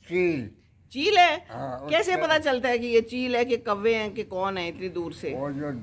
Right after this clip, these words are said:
Speaker 1: दूर से उड़ते हैं, क्या कहते हैं, कौवे इतने दूर नहीं जाते हैं।
Speaker 2: अच्छा, कौवे ऊपर नहीं जाते बहुत?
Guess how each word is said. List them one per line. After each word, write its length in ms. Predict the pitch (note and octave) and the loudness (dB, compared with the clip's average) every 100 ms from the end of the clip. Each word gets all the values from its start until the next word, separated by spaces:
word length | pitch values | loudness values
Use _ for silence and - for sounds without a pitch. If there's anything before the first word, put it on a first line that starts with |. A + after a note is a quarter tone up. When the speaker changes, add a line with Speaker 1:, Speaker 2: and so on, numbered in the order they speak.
| G2+ | -6
Speaker 1:
दूर 260 | C3+ D#3+ D3 | -4 -4 -6
से 240 | - D3+ C#3+ C3+ C3+ | -6 -4 -4 -6 -10
उड़ते 280 | C#3 C#3 - | -12 -14 -8
हैं, 220 | F3 E3 | -8 -8
क्या 220 | B2+ D#3+ D3+ | -10 -8 -8
कहते 640 | C#3 D3 D3 D3 C#3 D3+ | -8 -8 -6 -6 -8 -10
हैं, 100 | C#3 A2+ | -12 -12
कौवे 300 | C3+ C#3+ D#3+ | -10 -8 -6
इतने 460 | D3+ D3 D3+ D3+ D3+ | -8 -10 -18 -12 -10
दूर 300 | A#2+ C#3+ D3+ | -6 -6 -4
नहीं 260 | D3 D#3+ D#3+ | -4 -4 -6
जाते 360 | C#3+ B2 - | -8 -10 -12
हैं। 100 | A#2+ | -10
Speaker 2:
अच्छा, 180 | A2+ - | -6 -4
कौवे 280 | - A3 A#3 | -2 4 6
ऊपर 320 | A#3+ A#3+ C4+ | 4 2 -2
नहीं 140 | A3+ F#3+ | -2 -2
जाते 320 | D#3 C3+ C#3+ | -2 -4 -10
बहुत? 300 | C3+ C3 | -10 -12